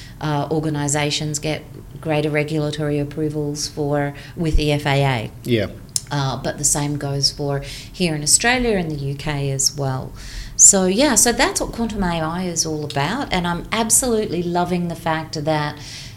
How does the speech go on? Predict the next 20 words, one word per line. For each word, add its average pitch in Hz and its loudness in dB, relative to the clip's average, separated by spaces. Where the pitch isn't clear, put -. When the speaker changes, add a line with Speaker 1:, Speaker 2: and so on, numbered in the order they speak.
Speaker 1:
you 170 0
know, 156 2
I'm 170 2
able 185 2
to 202 0
give 147 -4
back 147 -2
and 143 0
contribute 139 0
to - 0
the 143 0
industry 131 4
and 156 4
share 190 8
my 160 -2
thirty 160 0
years 147 2
of 165 -4
knowledge 170 -4
in 147 -2